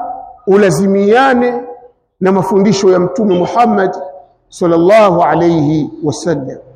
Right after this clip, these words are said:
kwa sababu hakuna njia ya kufikia taqwa ila kulazimiana na sunna. Unapotoka nje ya sunna,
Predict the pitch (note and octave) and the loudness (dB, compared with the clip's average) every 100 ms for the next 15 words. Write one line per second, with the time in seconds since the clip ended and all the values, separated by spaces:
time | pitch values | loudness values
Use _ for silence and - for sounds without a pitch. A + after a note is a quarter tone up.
0 | - _ _ _ _ _ _ _ - - | -20 _ _ _ _ _ _ _ -8 -2
1 | F#3 A3 - G3 F#4+ - - - - - | 2 6 4 4 -2 -4 -10 -14 -18 -20
2 | _ _ _ _ _ - A3 E4+ E4+ D#4 | _ _ _ _ _ -2 0 4 4 4
3 | A#3+ E4 D#4 C4 A#3 A3 C4+ B3+ G#3+ D#4 | 4 4 4 2 0 -2 2 2 4 2
4 | D4+ A#3+ F3+ - - - - - - _ | 2 2 2 0 -6 -10 -16 -18 -20 _
5 | _ _ - B3+ C4+ A#3+ A3+ A3+ D#3 F#3 | _ _ -4 2 4 4 2 0 0 0
6 | F#3 G#3 G#3+ F3 D3+ - D#3 B2+ A2+ - | 2 4 2 2 0 -2 -2 -2 -4 -10
7 | - _ _ - - - _ _ _ _ | -20 _ _ -20 -20 -20 _ _ _ _
8 | _ _ _ _ _ _ _ - - G3+ | _ _ _ _ _ _ _ -20 -4 2
9 | G#3 A#3 C4 B3 F#4+ D#4+ D#4 C#4+ D#4+ A#3+ | 4 4 2 2 4 4 4 2 2 4
10 | B3 G#3+ F4 C#4 F#3 G3+ - | 2 4 4 4 2 0 -2